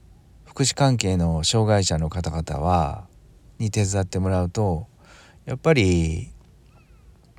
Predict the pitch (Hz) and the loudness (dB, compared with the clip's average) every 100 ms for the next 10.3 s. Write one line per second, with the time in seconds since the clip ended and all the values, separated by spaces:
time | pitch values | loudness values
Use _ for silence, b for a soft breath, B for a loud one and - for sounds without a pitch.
0 | - - _ _ - - - - _ - | -20 -20 _ _ -20 -20 -20 -20 _ -20
1 | _ - - _ - _ - - - _ | _ -20 -20 _ -20 _ -20 -20 -20 _
2 | - - 156 - 120 - 104 104 95 95 | -20 -20 -14 -6 -2 0 0 0 0 2
3 | 87 87 82 85 82 - - - - - | 4 4 2 0 -4 -8 -20 -20 -20 -20
4 | - - - - - - - 92 85 82 | -20 -20 -20 -20 -20 -14 -6 -4 -2 0
5 | 87 87 80 - 90 87 107 113 - - | 0 0 -2 -6 -8 -4 -4 -4 -10 -20
6 | b b b b b b b b b - | b b b b b b b b b -14
7 | - 147 131 110 127 156 156 160 113 87 | -8 -4 -2 4 4 6 6 6 6 4
8 | 98 101 85 76 65 117 - - - - | 4 4 4 0 -6 -12 -18 -20 -14 -4
9 | 165 240 202 92 101 98 117 92 98 117 | -2 6 6 6 2 2 2 4 6 6
10 | 95 80 | 6 4